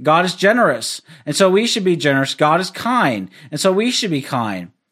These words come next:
The indulgence of bad moods that leads to meanness and cruelty is not an option. Disciples resist the temptation to break the law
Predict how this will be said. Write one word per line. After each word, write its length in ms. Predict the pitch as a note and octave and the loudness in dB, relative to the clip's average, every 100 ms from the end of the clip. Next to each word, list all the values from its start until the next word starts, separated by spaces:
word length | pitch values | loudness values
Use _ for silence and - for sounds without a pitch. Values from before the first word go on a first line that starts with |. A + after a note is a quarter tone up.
| _ - _ | _ -20 _
The 180 | C#3+ E3 | 0 2
indulgence 540 | E3+ E3+ F#3+ F#3+ F#3+ | 4 4 4 2 -4
of 100 | F#3 | -2
bad 340 | D#3 E3 F#3 F3 | 2 2 2 2
moods 380 | E3 F3+ G#3 E3+ | 2 2 2 2
that 180 | D#3 | -2
leads 360 | D#3 F3 G#3 F#3+ | 2 0 0 -2
to 100 | F3 | -4
meanness 600 | D3 D#3+ F#3 G3+ G#3 - | 0 0 0 0 -2 -2
and 120 | D3 C3+ | -4 -4
cruelty 500 | F3+ F#3+ G#3+ G#3+ G#3 | -2 -2 -2 -2 -2
is 160 | D3+ | 0
not 180 | E3 F3 | 0 0
an 60 | F3 | 0
option. 580 | F#3+ G3+ - G#2 G2 _ _ _ | -2 -4 -8 -10 -12 _ _ _
Disciples 540 | D#3+ - G3 G3+ F#3+ | -6 0 2 2 -2
resist 460 | D3+ C3+ E3+ G#3 - | -4 -2 0 0 -2
the 100 | F3 | -6
temptation 800 | - D3 C#3 E3 G3 - A3 A3 - _ _ | -2 -4 -2 -2 -2 -2 -4 -6 -12 _ _
to 100 | D3+ | -4
break 300 | D#3 G3 G#3 | 2 2 2
the 100 | F3 | -4
law 560 | D#3 D#3+ F#3 A#3 C4 | 0 2 2 0 -2